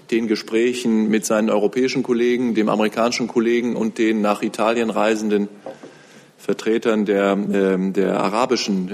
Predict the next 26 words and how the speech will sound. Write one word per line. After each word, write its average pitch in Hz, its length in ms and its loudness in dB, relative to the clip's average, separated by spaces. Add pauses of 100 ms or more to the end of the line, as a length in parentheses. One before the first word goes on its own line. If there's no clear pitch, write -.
äh, 92 380 0
Staaten, 101 420 -2
der 95 140 -2
Golfstaaten, 104 640 -2 (720)
darauf 104 300 -2
drängen 113 400 -2
wird, 113 280 0
soll - 640 -8
man 107 140 -2
sagen, 113 280 2
diesen, 101 380 2 (240)
diesen 101 400 2
Weckruf 110 560 0 (1040)
dieses 110 320 0
barbarischen 110 640 0
Verhaltens 113 500 -2
zum 110 140 -2
Anlass 117 320 0
zu 120 100 0
nehmen, 117 400 0
doch 117 160 -2
noch 123 180 -2
mal 113 200 2
eine 113 180 0
neue 113 280 0
Initiative, 120 720 -2